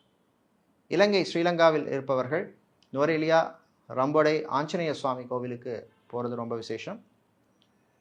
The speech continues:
அதே மாதிரி மன்னார் திருக்கேதீஸ்வரம் ஆலயத்துக்கு செல்வதும் விசேஷமான பலனை தரும். சிங்கப்பூரில் இருக்கின்ற நேயர்கள், உங்களுக்கு இந்த வருஷம் வந்து சவுத் பிரிட்ஜ்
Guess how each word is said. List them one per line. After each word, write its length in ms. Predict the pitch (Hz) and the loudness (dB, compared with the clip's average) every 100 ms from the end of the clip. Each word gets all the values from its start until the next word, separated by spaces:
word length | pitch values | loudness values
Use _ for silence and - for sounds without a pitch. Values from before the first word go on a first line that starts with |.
| _ _ _ | _ _ _
அதே 120 | 123 | -6
மாதிரி 300 | 131 139 151 165 - _ _ _ _ _ _ _ _ _ 139 | -2 0 0 -2 -8 _ _ _ _ _ _ _ _ _ -4
மன்னார் 380 | 151 175 175 165 | 2 4 4 2
திருக்கேதீஸ்வரம் 720 | 160 165 190 165 156 143 123 - - _ _ _ _ _ _ _ _ _ _ _ | -2 0 2 0 0 0 -2 -4 -20 _ _ _ _ _ _ _ _ _ _ _
ஆலயத்துக்கு 460 | 135 139 135 - 123 | 2 2 -2 -8 -8
செல்வதும் 340 | 120 113 165 104 | -8 -8 -10 -12
விசேஷமான 440 | 127 143 131 127 113 | -6 -6 -2 -4 -4
பலனை 220 | 113 113 120 | -6 -6 -8
தரும். 280 | 113 160 240 - _ _ _ _ _ _ - | -6 -6 -8 -16 _ _ _ _ _ _ -8
சிங்கப்பூரில் 680 | - 214 254 254 214 170 - | 0 6 6 8 6 6 2
இருக்கின்ற 300 | 147 151 143 | -4 -2 -2
நேயர்கள், 440 | 131 131 127 131 147 - _ _ _ _ _ _ _ _ _ | -2 -2 -2 -4 -6 -10 _ _ _ _ _ _ _ _ _
உங்களுக்கு 300 | 131 135 135 135 | -8 -6 -4 -2
இந்த 100 | 127 | 0
வருஷம் 260 | 131 175 165 | -2 -4 -4
வந்து 180 | 131 151 226 - _ _ _ _ _ _ _ _ _ - | -2 -4 -4 -12 _ _ _ _ _ _ _ _ _ -20
சவுத் 380 | - 175 202 180 | 2 6 6 4
பிரிட்ஜ் 320 | 170 143 - | 0 0 -6